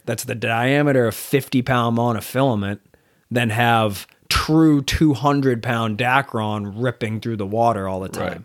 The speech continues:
Speaker 2: The, the, the sag in the line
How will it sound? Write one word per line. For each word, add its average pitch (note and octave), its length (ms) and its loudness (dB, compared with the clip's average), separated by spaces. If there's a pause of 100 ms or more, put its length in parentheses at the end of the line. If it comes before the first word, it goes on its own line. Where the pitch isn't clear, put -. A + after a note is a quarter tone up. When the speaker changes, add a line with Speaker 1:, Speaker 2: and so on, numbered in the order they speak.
Speaker 2:
The, A2 180 2
the, G2+ 540 2
the G2 240 -2 (460)
sag A#2 640 2
in G#2+ 100 0
the G2+ 80 0
line G#2 500 -2